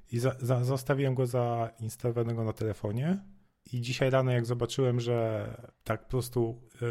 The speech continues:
e, nieświadomie włącz-, odpaliłem go, jak się skapnąłem, to od razu odinstalowałem i stwierdziłem, że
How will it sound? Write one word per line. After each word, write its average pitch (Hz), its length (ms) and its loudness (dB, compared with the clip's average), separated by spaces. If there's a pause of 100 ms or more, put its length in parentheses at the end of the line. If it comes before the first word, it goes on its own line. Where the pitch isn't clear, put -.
(140)
e, 110 40 -6
nieświadomie 123 580 2
włącz-, 123 360 2
odpaliłem 117 540 4
go, 139 220 4 (420)
jak 104 120 -4
się - 120 -2
skapnąłem, 135 500 4
to 185 80 4
od 135 80 2
razu 135 180 2
odinstalowałem 120 720 0
i 127 60 -2
stwierdziłem, 135 460 2
że 127 160 2